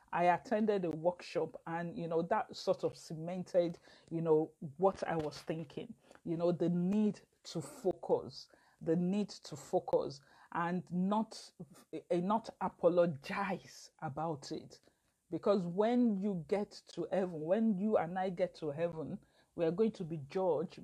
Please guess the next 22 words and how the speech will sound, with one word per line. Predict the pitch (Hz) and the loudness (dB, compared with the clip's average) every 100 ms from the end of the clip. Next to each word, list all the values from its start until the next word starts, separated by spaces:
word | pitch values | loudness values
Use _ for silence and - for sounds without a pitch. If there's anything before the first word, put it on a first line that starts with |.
| - | -6
by | 165 156 151 - | 0 2 0 0
how | 190 190 | 0 4
we, | 202 170 165 160 139 - _ | 4 2 0 0 -4 -12 _
you | 160 156 | -6 -2
know, | 143 139 | 0 0
lived | 165 170 196 196 180 - | -2 0 2 0 -4 -4
out | 170 170 170 - | -2 -2 -4 -12
the | 156 | -14
purpose | 143 - 185 165 165 | -12 -8 -8 -6 -8
for | - 151 | -8 -6
which | 160 160 - | -6 -8 -8
we | 151 | -6
are | 139 139 | -6 -8
created. | - 143 147 143 - - - _ _ _ _ _ _ | -10 -8 -8 -6 -8 -8 -14 _ _ _ _ _ _
We | 160 156 139 | -6 -6 -4
have, | 196 196 - - _ | -6 -6 -8 -20 _
you | 170 | -6
know, | 156 143 147 | -2 -2 -2
we, | 156 | -4
it | 135 165 - | -4 -6 -6
is | 160 | -4
important | 160 165 - 208 214 - 202 202 | -4 -6 -4 -4 -2 -6 -4 -4